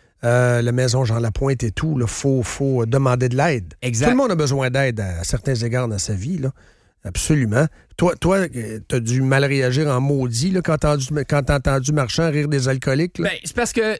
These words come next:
Speaker 2: sais, moi, c'est surtout, tu sais, sur le coup, là, ça se peut en politique que des fois, tu fais, euh, une, euh, tu sais, une, une, une déclaration maladroite, ou et cetera.
Speaker 1: Eh oui,
Speaker 2: Mais, mais
Speaker 1: Éric
Speaker 2: quand,
Speaker 1: l'a déjà fait.
Speaker 2: mais quand ça arrive,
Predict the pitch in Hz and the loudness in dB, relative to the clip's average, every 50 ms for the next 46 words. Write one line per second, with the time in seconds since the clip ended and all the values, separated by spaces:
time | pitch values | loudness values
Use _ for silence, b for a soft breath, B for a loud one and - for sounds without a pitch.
0 | - - - 254 - - - 202 226 339 - - 185 143 - 185 143 - - 233 | -6 -4 -4 -4 -4 -4 -2 -2 -2 -2 0 -2 -2 0 0 -2 -2 0 0 0
1 | 240 240 240 - - - 285 311 - - 196 165 151 139 - - - 190 185 180 | 2 2 0 -2 -2 -2 -2 -2 0 0 2 2 2 0 -2 -2 -2 0 0 2
2 | 151 143 139 131 - - - 185 165 - - - 156 160 147 127 - - 127 117 | 2 2 0 0 -2 0 0 0 -2 -2 -2 0 2 2 2 2 0 0 0 0
3 | 104 - - 151 143 - 156 123 123 120 104 - 147 147 - - - - - 135 | -2 -2 -4 -4 -2 -2 -2 0 0 -2 -2 -2 -4 -4 -4 -6 -6 -2 0 0
4 | 135 139 131 127 120 117 117 101 B B B B B B 131 127 123 - - - | 2 2 2 2 2 0 0 -2 B B B B B B -2 -2 -2 -2 -2 -2
5 | 120 113 113 - - 151 135 131 127 127 - 123 123 123 117 - - 123 113 110 | -2 0 0 0 0 0 2 2 0 0 0 -2 -2 -2 -2 -2 -2 0 0 0
6 | 107 107 104 - 123 123 117 143 139 147 147 135 139 135 - - 147 135 135 131 | 0 -2 -2 -2 -2 0 2 2 2 2 2 2 2 2 2 2 2 2 2 2
7 | 131 127 127 117 117 120 131 131 135 131 131 - 131 123 110 - 202 226 214 196 | 2 2 2 0 0 2 0 0 0 -2 -4 -4 -4 -4 -4 0 2 2 2 4
8 | 175 175 196 175 170 - 170 175 180 214 214 202 185 180 156 190 175 131 190 180 | 2 2 0 -2 -2 0 0 0 2 0 0 0 0 0 0 0 0 0 -2 -2
9 | 165 _ _ _ - 160 147 - 262 247 - 226 180 160 147 175 226 247 214 139 | -2 _ _ _ -8 -6 -4 -4 -4 -2 -2 -2 -2 -2 -4 -4 -4 -4 -6 -8